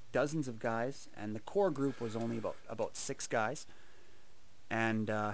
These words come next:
it's one of the worst things I ever did. I, I cheated, and I cheated, and I cheated a-, all my friends out of tons of money when I was young. And yeah.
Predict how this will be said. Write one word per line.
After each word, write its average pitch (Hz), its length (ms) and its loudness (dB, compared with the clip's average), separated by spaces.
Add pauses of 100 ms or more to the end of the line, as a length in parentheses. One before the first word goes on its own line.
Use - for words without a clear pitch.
(120)
it's - 100 0
one 175 100 8
of 151 40 8
the 139 60 8
worst 127 240 4
things 113 180 -2
I 101 100 -2
ever 98 140 -6
did. 67 240 -2 (220)
I, 90 220 -4
I - 40 -4
cheated, 120 320 0
and 113 240 2
I 107 80 -4
cheated, 117 440 0 (240)
and 101 100 -4
I 98 100 -4
cheated 113 360 0
a-, 104 100 0 (120)
all 127 160 4
my 143 140 4
friends 117 460 0
out 98 80 0
of - 100 -6
tons 117 340 0
of 107 80 -2
money 107 220 -2
when 104 140 -4
I 98 40 -4
was 98 160 -6
young. 98 320 -6 (2000)
And 104 180 -4
yeah. 139 200 0